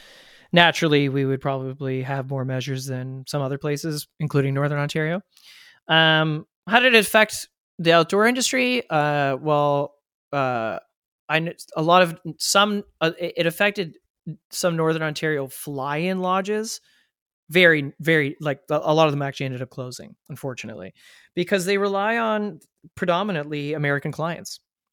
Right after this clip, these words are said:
And so when the border was closed, that wasn't an option. And, uh, and, but with t-, like, a place like Temagami, which is, or sorry, Temagami Outfitting, which is, you know, mainly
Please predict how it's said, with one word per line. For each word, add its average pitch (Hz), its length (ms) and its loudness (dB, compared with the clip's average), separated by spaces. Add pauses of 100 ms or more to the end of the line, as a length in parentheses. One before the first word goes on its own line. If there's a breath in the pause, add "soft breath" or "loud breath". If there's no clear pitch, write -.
And 143 120 -6
so 151 120 2
when 147 80 0
the 147 80 -2
border 156 320 2
was 135 140 -4
closed, 131 480 -8
that 131 160 -8
wasn't 139 240 -8
an 131 80 -10
option. 131 400 -12 (760 soft breath)
And, 151 560 2
uh, 139 640 -2 (1000)
and, 139 540 -8 (520)
but - 460 2 (380)
with 165 240 -4
t-, - 360 -8
like, 151 260 -4
a 151 100 -8
place 156 260 -2
like 143 100 -4
Temagami, 151 520 -4
which 143 160 -8
is, 135 480 -4 (440)
or 143 140 -6
sorry, 139 220 -6
Temagami 135 360 -10
Outfitting, 135 440 -6
which 139 200 -12
is, 131 360 -8
you 151 80 -10
know, 123 140 -14
mainly 139 520 -10